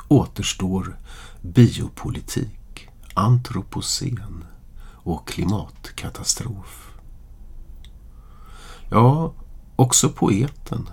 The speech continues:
Hen som går till ursprunget, källan, ursinnet, för att finna orden av nödvändighet, som kräver av oss att vi svarar dem med inget mindre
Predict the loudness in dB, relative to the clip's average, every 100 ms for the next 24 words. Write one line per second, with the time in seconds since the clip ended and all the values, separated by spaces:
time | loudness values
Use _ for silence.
0 | -14 -16 -16 -18 -18 -18 -18 2 6 8
1 | 6 4 4 6 6 6 4 2 0 -2
2 | 2 4 4 0 0 0 0 -2 -6 -8
3 | -6 -2 6 6 6 2 -2 -4 -8 -10
4 | 2 6 8 6 2 2 2 0 -2 -6
5 | -14 -18 -18 -18 -16 -16 -16 -16 -14 0
6 | 4 4 6 6 6 4 -2 -4 -4 -6
7 | -4 -4 -4 -2 -2 2 6 8 6 0
8 | -4 -4 -4 -6 -6 -8 -10 -16 -18 -18
9 | -16 -16 -16 -12 4 6 6 4 2 2
10 | 2 2 2 -2 -2 -2 -2 -2 -2 0
11 | 4 6 6 4 -4 -4 -4 -6 -6 -6
12 | -6 2 2 2 -2 -4 -2 -4 -4 -6
13 | -6